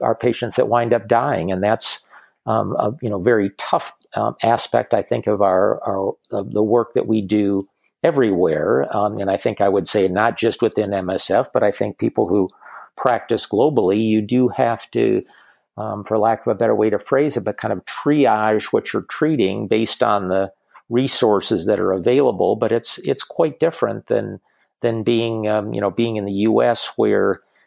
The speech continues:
you, again, uh, there are events or occurrences that'll happen every place, but where you don't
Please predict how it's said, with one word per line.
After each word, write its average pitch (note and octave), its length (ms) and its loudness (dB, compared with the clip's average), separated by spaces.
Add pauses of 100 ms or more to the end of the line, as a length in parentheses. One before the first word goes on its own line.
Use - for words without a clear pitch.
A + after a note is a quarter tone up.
(180)
you, G#2+ 400 -2
again, G#2+ 440 -2
uh, A2+ 220 0
there A2 220 0
are G#2 140 2
events B2 460 0
or G2+ 100 2
occurrences A2+ 580 -2
that'll G2 200 0
happen A2+ 360 0
every A2+ 280 2
place, F#2 380 -2
but - 180 -6
where G#2+ 120 0
you F#2+ 160 -2
don't A#2 300 -2